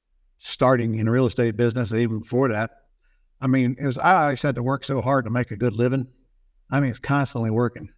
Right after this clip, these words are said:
Didn't spend enough time with my children when they were growing up. And I would caution all parents, uh, to spend more time with your children, regardless of all the stuff you got on your mind.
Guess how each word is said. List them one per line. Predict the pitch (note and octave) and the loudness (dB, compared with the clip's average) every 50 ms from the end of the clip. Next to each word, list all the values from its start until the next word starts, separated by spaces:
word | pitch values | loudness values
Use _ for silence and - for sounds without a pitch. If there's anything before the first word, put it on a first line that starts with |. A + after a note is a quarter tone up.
| _ _ _ _ _ | _ _ _ _ _
Didn't | E3 C#3+ - | 0 0 0
spend | - - C#3+ B2+ | 0 0 2 2
enough | B2+ B2+ A#2 - | 2 0 -2 -2
time | - - C3 C3+ C3 A#2+ | -2 -2 0 0 0 0
with | A2+ G#2+ | 0 0
my | G#2+ G#2+ | -2 -2
children | - - - C3+ C3 B2 A2+ A2+ | -2 0 0 2 2 0 -2 -2
when | A#2 A2+ | -2 0
they | A#2 A2+ | 0 0
were | A2 G#2 | 0 0
growing | G#2 A#2 A#2+ B2 A#2 A#2 | 0 2 2 2 2 2
up. | A#2+ C3+ C3+ - _ _ _ _ _ _ _ _ _ _ _ _ _ _ _ | 0 -2 -4 -6 _ _ _ _ _ _ _ _ _ _ _ _ _ _ _
And | - B2+ | -2 0
I | B2+ C3 | 0 2
would | B2+ B2 A2+ | 0 0 0
caution | - C#3 C3 B2 - - A2+ | 2 2 2 2 2 0 0
all | A#2 B2 B2 | 2 0 0
parents, | - - A#2+ A#2 A#2 A2+ - - - - _ _ _ _ _ _ _ _ - G#2+ | 0 -2 -2 -2 -2 -2 -4 -8 -14 -18 _ _ _ _ _ _ _ _ -6 -2
uh, | A#2+ B2+ A#2 B2+ B2 - C3+ C3 | -2 0 0 -2 -4 -6 -8 -6
to | - - B2+ | -2 0 0
spend | A2 - - C3 B2+ | 0 2 0 2 2
more | B2+ B2 A#2 | 2 2 2
time | - C3 B2+ B2 A#2+ | 2 2 2 2 2
with | A#2+ A2+ | 2 0
your | A2+ G#2+ | 0 0
children, | - - B2+ B2 B2 B2 B2 | 0 2 2 2 2 2 0
regardless | A#2 A2 G#2+ A#2 A#2+ A#2+ G#2+ F2+ G#2 | 0 0 0 0 0 0 0 -2 -2
of | A#2+ | 0
all | A2+ A#2 | 0 0
the | A#2 | 0
stuff | A2 - - C3+ A2+ - | 0 0 -2 -2 -2 -2
you | - A2+ | -4 -2
got | A2 A#2+ A#2 A#2 | 0 0 0 0
on | A#2 A#2 A2+ | 0 0 0
your | A2+ G#2 | 0 0
mind. | G#2 A#2+ A#2+ A#2+ B2 B2+ | 0 2 2 0 0 -2